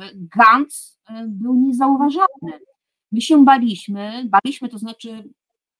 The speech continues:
w tym sensie obserwowaliśmy to, jak bardzo się stoczył, stoczył w, w sondażach i on tam się ocierał o próg wyborczy. On wprawdzie dostał całkiem niezły wynik teraz, ale to nie jest żadne wow.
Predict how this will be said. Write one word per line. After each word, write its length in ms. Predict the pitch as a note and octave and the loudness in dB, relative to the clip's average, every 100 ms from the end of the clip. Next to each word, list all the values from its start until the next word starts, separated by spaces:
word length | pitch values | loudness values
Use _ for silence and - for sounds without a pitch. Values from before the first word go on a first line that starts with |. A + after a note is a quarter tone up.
| _ _ | _ _
w 40 | _ | _
tym 120 | A3 | -6
sensie 640 | - B3+ C#4+ C4+ A3 G#3+ G#3+ - _ _ | 0 4 4 4 4 4 2 -14 _ _
obserwowaliśmy 960 | G#3 - B3 A3 A#3 G#3 A3 B3+ A3+ G#3+ | -12 -4 -2 0 2 2 2 -2 -4 -6
to, 180 | - G#3 | -4 0
jak 180 | A#3 | 0
bardzo 380 | G3 A#3 D#4 C#4 | 4 4 4 0
się 200 | B3+ A3+ | -8 -12
stoczył, 640 | - G#3+ G3+ - A#3 G#3+ G3 | -12 -20 -20 -12 -12 -12 -16
stoczył 460 | - B3 B3 A3+ | -4 -4 -4 -10
w, 340 | F#3+ _ G3 G3 | -10 _ _ -20
w 60 | |
sondażach 760 | - A3 G3 F3 E3 F3+ G#3+ - _ _ _ _ | -10 -6 0 0 2 2 2 0 _ _ _ _
i 100 | A3 | 0
on 100 | B3 | 4
tam 140 | C#4+ | 4
się 180 | C#4+ C#4+ | 4 0
ocierał 500 | D4 - A#3+ A3+ A#3+ | 0 0 0 2 2
o 100 | A#3 | 2
próg 200 | A#3 A3+ | -2 -6
wyborczy. 520 | G#3 A3+ G4+ F4+ - | -4 4 4 4 -8
On 120 | F#3+ | -16
wprawdzie 340 | - - A3+ A#3 | -16 -10 -8 -8
dostał 300 | A3 - G#3 | -10 -16 -16
całkiem 320 | G#3+ G3 G#3 | -14 -14 -12
niezły 300 | G3 F#3 F#3 | -10 -6 -2
wynik 320 | F3+ D#4+ G4+ - | 2 2 0 -6
teraz, 320 | G3 E3+ E3+ | 0 0 2
ale 160 | G3 G3 | 0 0
to 140 | G#3+ | 2
nie 200 | G#3+ G#3 | 2 4
jest 260 | G3+ - - | 0 -4 -6
żadne 480 | F#3+ F3+ F3+ F#3 G3 | -2 0 2 2 6
wow. 460 | C#4+ C4+ F#3 D#3+ | 6 8 6 2